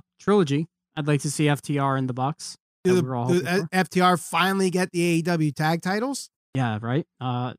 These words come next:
Speaker 1: I'll tell you who I would like to see at least challenge Walter. I don't know if he will beat him, but is Ilya Dragunov. Give the main roster a taste
Speaker 2: Put that
Speaker 1: of
Speaker 2: back on,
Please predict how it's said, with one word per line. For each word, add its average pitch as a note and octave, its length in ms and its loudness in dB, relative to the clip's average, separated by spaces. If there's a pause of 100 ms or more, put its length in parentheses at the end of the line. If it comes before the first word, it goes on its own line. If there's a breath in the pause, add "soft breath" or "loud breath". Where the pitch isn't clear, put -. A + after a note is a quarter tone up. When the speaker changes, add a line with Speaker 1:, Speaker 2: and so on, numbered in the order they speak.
(180)
Speaker 1:
I'll F#3+ 100 6
tell A#3 160 6
you G3+ 80 8
who G3+ 100 8
I F#3 140 8
would D#3+ 120 4
like D3+ 240 4
to D3+ 120 2
see D3+ 240 4
at C#3 120 0
least C#3+ 240 2
challenge C#3 440 0
Walter. B2+ 520 -2
I C3 80 0
don't C3 140 0
know C3 100 0
if A#2 100 -4
he C3 120 -4
will A2+ 100 -6
beat D3 240 -2
him, C#3+ 340 -2
but B2 340 0
is C3 360 -2
Ilya D3 320 0
Dragunov. C#3 520 0 (340)
Give C#3 120 0
the C#3+ 100 -2
main C#3 220 2
roster C#3 420 0
a B2+ 40 -4
taste C#3+ 260 -2
Speaker 2:
Put F#3+ 120 0
that F#3+ 140 0
Speaker 1:
of - 80 -6
Speaker 2:
back F#3 260 0
on, F3+ 140 -2